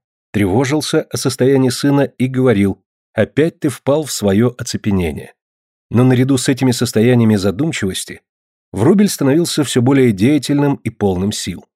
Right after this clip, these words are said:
В последний гимназический год он много занимается рисованием. Рисует портреты родных, делает наброски с натуры.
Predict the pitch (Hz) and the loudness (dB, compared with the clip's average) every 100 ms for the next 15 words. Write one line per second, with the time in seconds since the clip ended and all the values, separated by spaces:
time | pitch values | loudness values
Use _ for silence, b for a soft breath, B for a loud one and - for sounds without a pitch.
0 | _ _ _ _ _ _ _ - 113 - | _ _ _ _ _ _ _ -2 0 2
1 | 214 208 180 160 127 151 123 - 110 151 | 4 4 4 2 2 0 -2 -2 0 2
2 | 185 127 110 170 160 135 117 135 127 127 | 2 2 4 2 0 0 2 2 0 -2
3 | 113 - 107 90 73 85 - _ _ _ | -2 0 0 0 -4 -10 -16 _ _ _
4 | _ - 113 - 202 - 104 - 98 98 | _ -4 -2 2 0 2 -2 0 -2 -2
5 | - 85 73 107 151 - _ 92 139 170 | -2 -4 -2 -2 -2 -8 _ -2 0 0
6 | 139 104 98 101 - - 110 - 85 76 | 0 -2 -2 -4 -6 -6 -6 -4 -8 -8